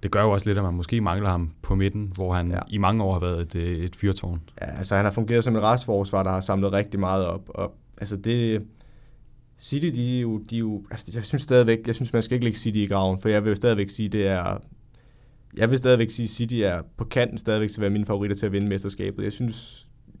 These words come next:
Speaker 2: de var også bagud med ti point sidste år. De skal nok komme tilbage. Det
Speaker 1: Lige
Speaker 2: eneste,
Speaker 1: præcis.
Speaker 2: det eneste, der er i tvivl om med City, det er,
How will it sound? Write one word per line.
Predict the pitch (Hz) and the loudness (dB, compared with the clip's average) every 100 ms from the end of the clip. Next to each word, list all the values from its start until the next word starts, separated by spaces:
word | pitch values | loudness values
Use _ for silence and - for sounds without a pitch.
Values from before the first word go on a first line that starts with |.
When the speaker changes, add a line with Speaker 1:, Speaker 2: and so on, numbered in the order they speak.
| - | -6
Speaker 2:
de | 123 | 2
var | 120 | 4
også | 117 | 4
bagud | 117 120 107 | 4 2 2
med | |
ti | 107 120 | 0 -4
point | 110 101 98 | 0 -2 -2
sidste | 110 - | -6 -4
år. | 98 98 | -4 -4
De | 101 123 | -4 -6
skal | 120 120 | -4 -2
nok | 113 | -2
komme | 117 107 | -2 -6
tilbage. | 101 104 120 131 | -4 0 2 2
Det | 135 - - | -2 -12 -2
Speaker 1:
Lige | 131 | 2
Speaker 2:
eneste, | 147 156 | 2 2
Speaker 1:
præcis. | 147 82 - - - | 0 -4 -10 -18 -4
Speaker 2:
det | 147 | 0
eneste, | 156 151 | 2 2
der | 123 | 2
er | |
i | |
tvivl | 123 139 | 2 0
om | 127 | 2
med | 123 | 0
City, | 123 127 131 | -2 -4 -2
det | - | 0
er, | 110 107 | 0 0